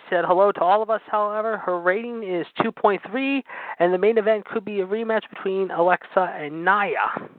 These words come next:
Believe it or not. So, so that's the first time we've heard M L D, uh, in a while give us hurrah rating. So, folks, uh, thank you very much there, M L D, and, uh, hopefully you're feeling okay and much better, and hopefully nothing's wrong as far as everything goes. But we do wanna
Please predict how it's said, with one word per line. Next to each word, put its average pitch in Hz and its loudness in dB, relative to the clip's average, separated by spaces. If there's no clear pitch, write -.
Believe 123 0
it - 2
or - 4
not. 110 -2
So, 135 -4
so 135 2
that's 196 6
the - -6
first 254 -2
time 240 4
we've 226 -6
heard 226 -2
M 214 -2
L 214 4
D, 233 -2
uh, 180 4
in 160 -2
a 160 6
while 190 4
give 175 -6
us 165 -6
hurrah 151 2
rating. 123 -6
So, 120 -12
folks, 196 -4
uh, 151 -8
thank 202 -8
you 202 -10
very 196 0
much 202 -2
there, 190 2
M 190 0
L 180 2
D, 220 -2
and, 165 -2
uh, 147 4
hopefully 185 0
you're 165 -8
feeling 180 -4
okay 196 0
and 160 -8
much 170 0
better, 220 4
and 165 -8
hopefully 180 2
nothing's 180 2
wrong 180 10
as - -2
far 156 -6
as - -18
everything 165 -12
goes. 185 -4
But 147 -12
we 147 -16
do 175 -12
wanna 165 -8